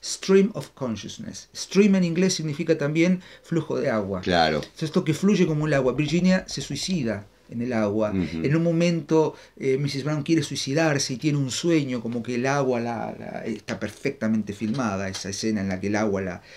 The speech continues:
Speaker 1: la va a ahogar. Y esta cuestión también del agua como signo ritual,
Speaker 2: Ujú.
Speaker 1: signo trascendente de la vida,
Speaker 2: Totalmente.
Speaker 1: ¿no? Del fin, del inicio y del fin de la vida.
Speaker 2: Bueno,
Speaker 1: La
Speaker 2: digo,
Speaker 1: película
Speaker 2: vos
Speaker 1: es fabulosa,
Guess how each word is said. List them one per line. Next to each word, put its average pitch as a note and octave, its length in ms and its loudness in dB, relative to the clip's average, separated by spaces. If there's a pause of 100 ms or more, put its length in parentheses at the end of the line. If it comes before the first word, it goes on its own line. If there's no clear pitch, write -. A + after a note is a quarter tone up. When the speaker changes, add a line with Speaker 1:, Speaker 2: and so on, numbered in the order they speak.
(140)
Speaker 1:
la G2 100 -6
va G#2+ 140 -2
a A2 40 -2
ahogar. A#2 540 -2 (480)
Y D3+ 80 -4
esta F#3 180 2
cuestión E3+ 320 0
también E3+ 440 2 (340)
del B2 220 -2
agua D3 340 2
como D#3 420 0 (440)
signo D3 500 2
ritual, A#2+ 640 -2
Speaker 2:
Ujú. F2 140 -2
Speaker 1:
signo A2+ 400 -2
trascendente B2 800 -4 (180)
de F#2+ 80 -6
la F#2 120 -6
vida, G#2+ 340 -4 (100)
Speaker 2:
Totalmente. F#2 580 -8
Speaker 1:
¿no? C#3+ 120 -6
Del G#2+ 240 -2
fin, F3+ 480 -2 (200)
del G#2+ 220 -8
inicio E3 340 -4
y D3 40 -4
del A2+ 100 -4
fin A2+ 160 -4
de G#2+ 80 -2
la G#2+ 80 -2
vida. G#2+ 320 -2 (540)
Speaker 2:
Bueno, D3+ 180 -4
Speaker 1:
La C#3 140 2
Speaker 2:
digo, D#3 60 2
Speaker 1:
película F#3 480 6
Speaker 2:
vos F3+ 40 8
Speaker 1:
es D#3 200 0 (200)
fabulosa, E3 760 4